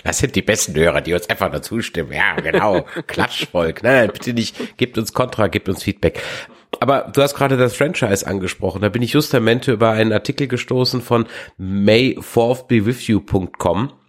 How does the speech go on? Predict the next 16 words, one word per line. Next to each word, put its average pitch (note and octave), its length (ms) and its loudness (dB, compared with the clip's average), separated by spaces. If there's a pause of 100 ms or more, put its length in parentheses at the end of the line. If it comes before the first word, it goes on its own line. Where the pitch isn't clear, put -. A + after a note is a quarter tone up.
(120)
Den F#2+ 100 -4
werden G2+ 140 4
wir G#2+ 100 4
auch G#2 100 0
in G2+ 100 -2
den F#2+ 100 -4
Shownotes G2+ 440 0
verlinken. A2 600 -2 (680)
Zehn F3+ 380 2
Wege, D#3 540 4
wie B2 100 4
Disney D#3 420 2
Star C3 320 0
Wars G2 300 2
zerstört F2+ 520 -6
hat. - 260 -14